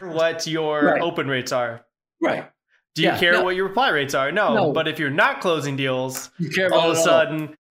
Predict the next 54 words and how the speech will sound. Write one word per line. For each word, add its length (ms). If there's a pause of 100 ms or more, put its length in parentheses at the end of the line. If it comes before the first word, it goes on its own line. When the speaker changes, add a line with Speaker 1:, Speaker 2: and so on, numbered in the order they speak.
Speaker 1:
it's 200
like, 240
Speaker 2:
Yeah. 60
Speaker 1:
"Oh, 220
I 100
gotta 180
get 200
my 220
thirty-eight 600
percent 320
open 220
rate 200
up 160
to 80
forty-five, 760
and 160
then 180
we'll, 400 (160)
you 100
know, 180
then 240
we'll 100
see 160
what's 140
going 220
on." 180 (440)
Speaker 2:
Well, 300
you 60
know 160
what 140
I've 180
always 380
loved, 400
and 140
this 180
is 140
a 40
little 220
bit 180
going 260
off, 280
is 380 (140)
in 180
sales, 840 (160)
and 100 (120)
it, 60
it's 180
really 560
counterproductive 960
when 100
you 80
think 300
about 300
it. 180